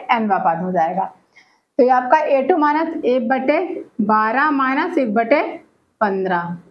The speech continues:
equal to बारह और पन्द्रह का एलसीएम ऐसे, ऐसा एलसीएम लेना है जो कि दोनों संख्या से कट जाए, बारह से भी कट जाए, पन्द्रह से भी कट जाए। इसका हम साठ, इसका एलसीएम आ जाएगा आपका साठ, क्योंकि बारह पंचे साठ होता है, पन्द्रह चौको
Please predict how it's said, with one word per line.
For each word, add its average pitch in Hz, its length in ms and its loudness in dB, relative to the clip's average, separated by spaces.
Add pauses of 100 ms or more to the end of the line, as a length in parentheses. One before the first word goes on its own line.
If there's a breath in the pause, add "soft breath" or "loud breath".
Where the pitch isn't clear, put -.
(200)
equal 233 340 0
to 202 100 0 (380 loud breath)
बारह 262 280 6
और 320 160 4
पन्द्रह 311 380 4
का 311 140 2
एलसीएम 320 360 2 (220)
ऐसे, 269 280 2
ऐसा 277 440 2
एलसीएम 294 460 0
लेना 277 260 2
है 349 160 2
जो 302 200 2
कि 381 140 2
दोनों 277 300 0
संख्या 294 380 4
से 349 140 2
कट 233 200 0
जाए, 247 160 2
बारह 233 340 2
से 302 120 -2
भी 339 140 -2
कट 311 200 2
जाए, 370 200 4
पन्द्रह 220 340 2
से 202 120 -6
भी 185 120 -2
कट 202 200 -2
जाए। 190 260 0 (280 loud breath)
इसका 262 260 2
हम 330 420 0 (460)
साठ, 226 320 2
इसका 240 260 0
एलसीएम 294 440 0
आ 285 100 2
जाएगा 285 300 0
आपका 320 260 2
साठ, - 400 0 (220 loud breath)
क्योंकि 330 240 4
बारह 254 420 2
पंचे 320 300 0
साठ 339 280 0
होता 359 220 2
है, 392 140 0
पन्द्रह 277 280 2
चौको 330 300 0